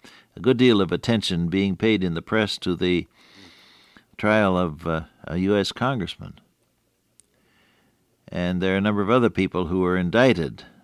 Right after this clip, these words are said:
who were high in elected government. Do you think that because of that we ought to throw out all the Congress? No, we're not doing that.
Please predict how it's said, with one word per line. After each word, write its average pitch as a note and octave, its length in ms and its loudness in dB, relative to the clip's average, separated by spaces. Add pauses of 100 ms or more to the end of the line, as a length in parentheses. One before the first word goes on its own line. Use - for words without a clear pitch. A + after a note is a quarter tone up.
(100)
who F#2+ 220 -2
were E2 260 -2
high G#2+ 420 2
in E2 360 -4 (360)
elected F#2 840 0
government. F2 520 -2 (1900)
Do F2+ 80 0
you A#2+ 120 6
think C#3+ 260 0
that G2+ 140 0
because B2 420 4
of A2 100 2
that B2+ 180 4
we A2+ 140 6
ought A#2 100 6
to A#2 80 2
throw B2+ 280 4
out A2 120 4
all A#2+ 180 4
the B2+ 80 0
Congress? C#3 560 0
No, F2+ 200 -2
we're F3 140 -2
not - 240 -6
doing D2 280 -6
that. - 240 -10